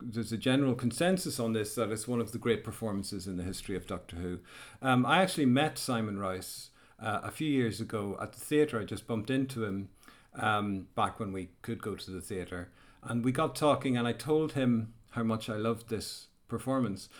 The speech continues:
And he said that he'd actually recently bumped into Mark Gatiss, who'd said much the same thing, and they'd had a chat and agreed that Hindle is still out there somewhere and should really make a return appearance in Doctor Who. Um,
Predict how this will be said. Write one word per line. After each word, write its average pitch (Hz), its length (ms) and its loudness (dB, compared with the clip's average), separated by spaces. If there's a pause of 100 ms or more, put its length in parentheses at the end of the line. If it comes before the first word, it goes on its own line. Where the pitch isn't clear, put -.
(200)
And 131 120 0
he 190 100 6
said 185 260 2
that 131 100 0
he'd 147 140 2
actually 143 400 2
recently 127 440 2
bumped 113 320 0
into 110 280 -2
Mark 110 300 -2
Gatiss, 139 420 0
who'd 104 180 -6
said 101 440 -4 (460)
much - 260 -8
the 104 100 -8
same 98 260 -6
thing, 127 400 0 (380)
and 107 140 -2
they'd 101 160 -2
had 117 140 -2
a 113 60 -4
chat 107 460 -2
and 101 140 -6
agreed 110 440 0
that 101 140 -6
Hindle 113 540 0
is 95 180 -6
still 107 400 -2
out 104 240 -4
there 92 180 -2
somewhere 87 480 -6 (300)
and 95 160 -6
should 98 160 -6
really 98 240 -2
make 92 380 -6
a 98 60 -10
return 90 380 -8
appearance 82 480 -10
in 82 80 -10
Doctor 76 280 -12
Who. 80 160 -12 (760)
Um, 131 420 4